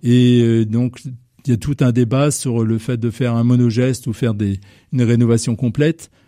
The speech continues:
Le monogeste, c'est parfois contradictoire avec ce qu'on va faire dans la deuxième phase. Peut-être qu'il va falloir démonter ce qu'on a fait. Donc, vous voyez, c'est extrêmement complexe. Donc,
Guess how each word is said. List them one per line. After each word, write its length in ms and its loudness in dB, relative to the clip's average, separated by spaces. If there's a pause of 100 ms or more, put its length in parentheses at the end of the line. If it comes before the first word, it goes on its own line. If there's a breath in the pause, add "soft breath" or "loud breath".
(140 soft breath)
Le 80 0
monogeste, 760 2
c'est 340 -2
parfois 480 -4
contradictoire 680 -4
avec 180 -2
ce 120 -6
qu'on 160 -4
va 100 0
faire 240 -4
dans 140 -6
la 100 -4
deuxième 320 -4
phase. 380 -6 (640 soft breath)
Peut-être 300 -6
qu'il 100 -10
va 80 -4
falloir 240 -6
démonter 400 -2
ce 140 -8
qu'on 180 -6
a 80 -4
fait. 320 -2
Donc, 320 -4
vous 160 -4
voyez, 260 2
c'est 300 -6
extrêmement 380 0
complexe. 540 -4
Donc, 300 -4